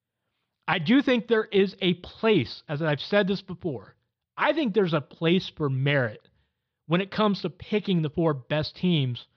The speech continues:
just because there's so much subjectivity to the eye test and so much subjectivity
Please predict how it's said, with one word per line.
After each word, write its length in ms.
just 320
because 400
there's 160
so 180
much 300
subjectivity 880
to 160
the 140
eye 120
test 400
and 140
so 180
much 400
subjectivity 1040